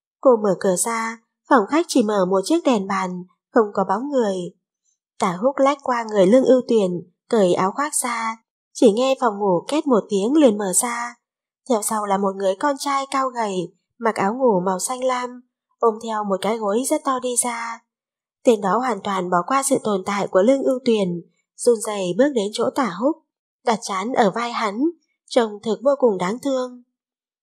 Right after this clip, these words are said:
"Nại Đường, tôi buồn quá." Anh ta dùng giọng nói trầm trầm của mình để làm nũng, nghe thật sự là rất. Tả Húc vỗ vỗ vai anh ta, tuy không nói gì, nhưng nhìn ra rất rõ là đang an ủi.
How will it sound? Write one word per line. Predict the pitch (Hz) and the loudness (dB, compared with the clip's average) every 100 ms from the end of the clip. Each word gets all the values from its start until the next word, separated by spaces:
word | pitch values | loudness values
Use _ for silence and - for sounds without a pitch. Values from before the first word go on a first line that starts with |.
| _ | _
"Nại | 302 269 247 | -4 -2 0
Đường, | 247 214 185 185 _ _ _ | 0 -2 -4 -12 _ _ _
tôi | 320 | 2
buồn | 240 233 185 | 4 2 0
quá." | 226 233 277 339 _ _ _ _ _ _ _ | -6 -4 -6 -6 _ _ _ _ _ _ _
Anh | - 220 | -6 -4
ta | 240 226 | -6 -6
dùng | 220 202 | -6 -6
giọng | 196 190 185 | -4 -2 -2
nói | 190 233 | -4 -2
trầm | 247 190 | -2 0
trầm | 220 185 | -4 -4
của | 202 190 | -4 -6
mình | 196 196 185 175 _ _ _ | -6 -8 -10 -16 _ _ _
để | 220 208 180 | 0 2 2
làm | 202 202 190 | 0 -2 0
nũng, | 190 226 330 370 _ _ - | 0 2 0 -2 _ _ -4
nghe | 240 202 | -2 -2
thật | 214 | -2
sự | 196 - 208 190 | -2 0 0 2
là | 190 | 2
rất. | 165 285 - _ _ _ _ _ _ _ _ | 2 0 0 _ _ _ _ _ _ _ _
Tả | 247 185 196 | -4 -4 -4
Húc | 269 240 | -2 0
vỗ | 208 | 0
vỗ | 226 220 247 | 2 0 0
vai | 247 | -2
anh | 226 220 | -2 -4
ta, | 226 220 220 220 _ _ _ _ - | -6 -4 -4 -8 _ _ _ _ 0
tuy | 240 233 | 0 2
không | 214 | -2
nói | 196 240 | -2 -2
gì, | 277 240 196 175 _ _ - | -2 -2 -4 -8 _ _ -2
nhưng | 277 | 2
nhìn | 254 208 | 6 6
ra | 175 226 220 | 6 0 0
rất | 262 311 | 0 2
rõ | 247 247 | 2 2
là | 311 269 | 4 4
đang | 240 | 2
an | 233 233 226 | -2 -2 0
ủi. | 226 196 | 0 0